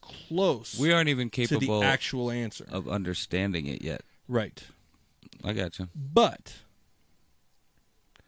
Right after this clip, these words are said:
Speaker 1: I think that
Speaker 2: It might be right fucking in front of us this whole time, and we just can't even see it because we're fu-, we can't even comprehend it.
Speaker 1: And it could be a whole nother dimension that's right here around us.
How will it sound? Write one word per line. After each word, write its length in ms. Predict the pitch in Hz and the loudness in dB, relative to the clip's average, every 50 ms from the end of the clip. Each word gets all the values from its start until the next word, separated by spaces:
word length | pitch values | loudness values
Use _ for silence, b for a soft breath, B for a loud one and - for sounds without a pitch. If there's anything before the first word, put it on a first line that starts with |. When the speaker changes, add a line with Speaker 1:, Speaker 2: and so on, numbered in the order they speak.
| b b b b b b b _ - | b b b b b b b _ 2
Speaker 1:
I 140 | 123 120 117 | 2 2 2
think 400 | - - - 127 127 123 - _ | 0 0 0 0 0 -2 -4 _
that 240 | - 120 117 113 107 - | -2 -2 -2 0 4 4
Speaker 2:
It 120 | 117 120 | 4 6
might 240 | 113 120 131 139 117 | 6 6 6 6 4
be 140 | 117 113 101 | 2 2 2
right 260 | 95 104 107 95 - | 2 2 2 0 -2
fucking 300 | - 117 107 101 - 98 | -2 -2 -2 -2 -2 -4
in 100 | 90 85 | -4 -4
front 240 | 82 - 104 104 104 | -4 -2 -2 0 0
of 80 | 98 92 | 0 0
us 160 | 87 - - | -2 -2 -4
this 140 | 85 80 - | -8 -6 -4
whole 160 | 95 92 87 | -4 -4 -4
time, 380 | - - 85 87 90 87 85 - - | -4 -4 -2 -2 0 -2 -2 -4 -6
and 220 | - 82 80 80 | -6 -8 -6 -6
we 160 | 80 85 85 | -4 -4 -4
just 260 | 78 80 85 82 - - | -2 -4 -6 -6 -6 -8
can't 240 | - 87 82 80 | -8 -8 -6 -6
even 220 | 78 76 - 73 76 | -8 -8 -10 -10 -12
see 320 | - - - 98 90 87 | -12 -10 -8 -6 -4 -4
it 100 | 82 - - | -6 -6 -8
because 360 | 87 80 - - 85 80 76 | -10 -10 -6 -6 -6 -6 -6
we're 180 | 78 82 85 78 | -8 -8 -8 -8
fu-, 260 | - - - - - - - | -10 -14 -14 -14 -12 -12 -10
we 200 | - 87 87 - _ _ | -10 -10 -10 -10 _ _
can't 220 | - 90 87 87 | -8 -6 -6 -6
even 280 | 87 85 76 82 76 76 | -6 -6 -8 -8 -10 -10
comprehend 680 | - - 87 87 82 - 85 85 85 87 95 95 90 - | -8 -6 -6 -6 -6 -6 -8 -8 -6 -4 -6 -6 -6 -8
it. 100 | - - _ B B B B B B B B B _ _ _ _ _ _ - | -12 -18 _ B B B B B B B B B _ _ _ _ _ _ -4
Speaker 1:
And 320 | 135 170 190 170 127 117 113 | -2 0 0 0 -2 -2 -2
it 220 | 113 117 104 - | -4 -6 -6 -8
could 300 | - - - 208 185 147 | -6 -2 -2 -2 -2 -2
be 140 | 131 120 113 | -2 -4 -4
a 100 | 110 107 | -4 -8
whole 480 | - - - - 147 143 139 135 127 | -10 -10 -4 0 2 2 2 2 2
nother 300 | 123 123 120 113 110 110 | 0 -2 -4 -4 -4 -6
dimension 500 | 101 101 107 113 123 135 123 - 117 110 107 | -6 -8 -6 -4 -4 -6 -6 -6 -8 -6 -6
that's 180 | 107 101 - | -6 -8 -8
right 300 | 120 113 117 117 110 110 | -6 -4 -4 -4 -4 -4
here 240 | 110 - 123 113 107 | -6 -6 -6 -4 -4
around 380 | 104 107 113 127 135 123 104 - | -6 -6 -6 -4 -4 -6 -6 -10
us. 340 | - - - - - - | -12 -16 -18 -18 -18 -18